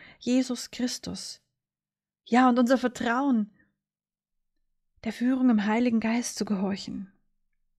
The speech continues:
Es ist ein Glaubensgehorsam an das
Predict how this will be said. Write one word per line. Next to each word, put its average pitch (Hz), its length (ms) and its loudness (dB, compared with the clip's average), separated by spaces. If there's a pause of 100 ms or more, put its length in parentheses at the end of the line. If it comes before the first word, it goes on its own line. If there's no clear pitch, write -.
(180)
Es 226 120 0
ist 269 160 2
ein 254 180 8
Glaubensgehorsam 202 1700 -2 (1800)
an 214 120 -4
das - 280 -2